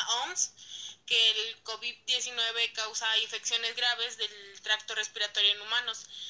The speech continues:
ya que no todos, sean ricos, sean pobres, las pueden tener.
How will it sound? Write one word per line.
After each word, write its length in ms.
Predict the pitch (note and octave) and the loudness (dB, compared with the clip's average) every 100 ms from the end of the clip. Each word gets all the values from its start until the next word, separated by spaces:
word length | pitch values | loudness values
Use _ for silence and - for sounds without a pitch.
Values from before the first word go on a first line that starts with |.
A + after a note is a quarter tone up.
| - - - | -12 -8 2
ya 120 | A3 A3 | 2 2
que 1040 | - A#3+ A#3 A3+ A3 G#3+ - _ _ A3 A3+ | 6 8 8 8 6 4 -2 _ _ -10 -4
no 240 | A3+ A#3 - | -2 0 0
todos, 1200 | A#3 A#3 A#3 A#3 - - - - - - - - - | 2 4 2 2 0 2 0 0 -2 0 -2 -4 -2
sean 380 | - C4+ C4 C4 | 2 4 2 2
ricos, 340 | C4 C4 B3+ B3+ | 0 0 4 4
sean 220 | A#3+ A#3+ | 4 0
pobres, 360 | B3 A#3+ A#3+ A#3 | -4 -2 -2 -2
las 180 | G#3+ | -2
pueden 340 | - A3+ G#3 G#3 | -2 -2 -2 -4
tener. 320 | G#3 G3+ A#3 | -4 0 0